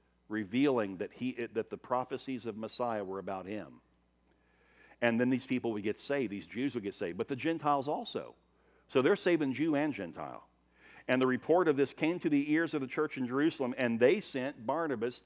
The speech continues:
to Antioch." So they, they said, "We were hearing of these great things happening three hundred miles north, up in Syria. So let's go ahead and let's send Barnabas,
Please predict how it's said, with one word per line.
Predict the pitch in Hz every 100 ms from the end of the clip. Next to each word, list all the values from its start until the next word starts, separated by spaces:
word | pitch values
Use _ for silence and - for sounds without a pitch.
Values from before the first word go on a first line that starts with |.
| _
to | 143
Antioch." | 156 170 131 98 85 - - - _
So | - 143
they, | 143 185 175 131
they | 143 175
said, | 160 139
"We | 143
were | 160 143
hearing | 127 170 175
of | 123
these | 117 104
great | 135 156 -
things | 131 120
happening | 131 180 120 110
three | 131 151
hundred | 151 131
miles | 127 127 117
north, | 113 131 104 117 - _ _ _ _ 127
up | 135
in | 120
Syria. | - - 156 147 76 98 - _ _ _ _ _ _ _ -
So | 127
let's | 120 147 -
go | 151 147
ahead | 143 117 101 117 131 - _ -
and | 117 110
let's | 120 127 -
send | - 131 127 117 95
Barnabas, | 120 147 101 82 117 - -